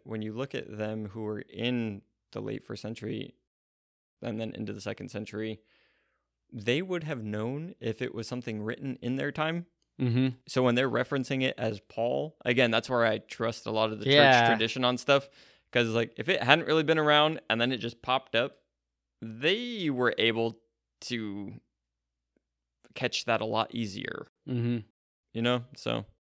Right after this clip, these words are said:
Speaker 2: Yeah, that's where I, I kind of generally go into with a lot of this. Like, I could see the questioning. And the really, uh, the reason why I wanted to bring a lot of this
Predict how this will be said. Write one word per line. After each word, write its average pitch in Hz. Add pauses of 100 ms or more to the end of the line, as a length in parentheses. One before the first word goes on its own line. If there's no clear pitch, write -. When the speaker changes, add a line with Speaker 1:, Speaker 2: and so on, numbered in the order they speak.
(260)
Speaker 2:
Yeah, 127
that's 156
where 180
I, 131
I 123
kind 127
of 104
generally 113
go 110
into 120
with 123
a 123
lot 120
of 123
this. 120
Like, 98
I 104
could 104 (320)
see 117
the 98
questioning. 120
And 123
the 127
really, 196 (300)
uh, 127
the 117
reason 139
why 131
I 113
wanted 110
to 107
bring 107
a 101
lot 95
of 98
this 90